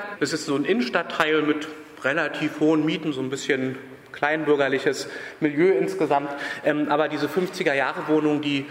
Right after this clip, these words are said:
waren klein geschnitten, die waren nicht besonders beliebt, die waren, ähm, vor allem preiswert. Da haben hundertzwanzig Mieterinnen gewohnt, etwa, die in, in diesen achtzig Wohnungen gelebt haben. Eigentlich waren alle zufrieden mit der Wohnsituation dort,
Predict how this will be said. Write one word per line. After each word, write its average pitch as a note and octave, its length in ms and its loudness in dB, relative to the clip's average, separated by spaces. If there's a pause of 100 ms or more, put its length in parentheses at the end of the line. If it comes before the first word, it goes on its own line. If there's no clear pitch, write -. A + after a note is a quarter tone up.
(220)
waren C3+ 200 2
klein D3+ 360 0
geschnitten, F3+ 440 -2
die D3 140 -2
waren C3+ 140 0
nicht E3 180 -2
besonders C#3+ 460 0
beliebt, D#3 460 -2
die C3+ 100 -6
waren, C3+ 260 0 (320)
ähm, C#3 220 0
vor D3 160 2
allem C3+ 160 2
preiswert. D#3 600 0
Da C#3 100 2
haben C#3 320 0 (260)
hundertzwanzig D3+ 800 0 (360)
Mieterinnen E3 460 2
gewohnt, D3 440 2 (400)
etwa, C#3+ 340 0
die C3+ 240 2
in, C3+ 320 2
in C3+ 160 0
diesen C3 560 -4
achtzig - 400 -6
Wohnungen C#3+ 260 0
gelebt C3+ 380 -2
haben. C3+ 240 -2
Eigentlich C#3+ 320 -2
waren C3+ 140 0
alle C3 220 2
zufrieden D#3+ 460 -2
mit C3 160 0
der B2 120 0
Wohnsituation F3+ 720 2
dort, D#3 180 2